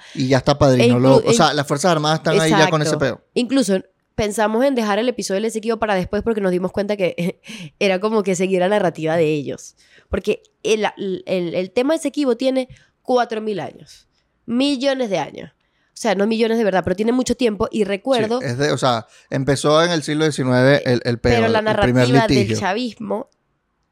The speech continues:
Speaker 2: habla mucho. Yo recuerdo de los buses esos rojos que tenían atrás, yo estaba estudiando todavía y decían, "El Esequibo es nue-, es
Speaker 1: Ujú,
Speaker 2: nuestro".
Speaker 1: sí.
Speaker 2: Entonces,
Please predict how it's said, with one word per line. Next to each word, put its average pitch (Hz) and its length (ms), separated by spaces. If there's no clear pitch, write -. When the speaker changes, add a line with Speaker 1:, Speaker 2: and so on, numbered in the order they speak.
Speaker 2:
habla 214 280
mucho. 233 280
Yo 220 160
recuerdo 262 400
de 202 60
los 196 180
buses 247 320
esos 302 260
rojos 180 460
que 226 120
tenían 214 360
atrás, 240 480
yo 180 80
estaba 202 180
estudiando 180 420
todavía 156 420
y 151 60
decían, 190 380
"El 180 80
Esequibo 175 340
es 185 80
nue-, 180 180
es 175 120
Speaker 1:
Ujú, 185 60
Speaker 2:
nuestro". 156 460
Speaker 1:
sí. 127 200
Speaker 2:
Entonces, 233 400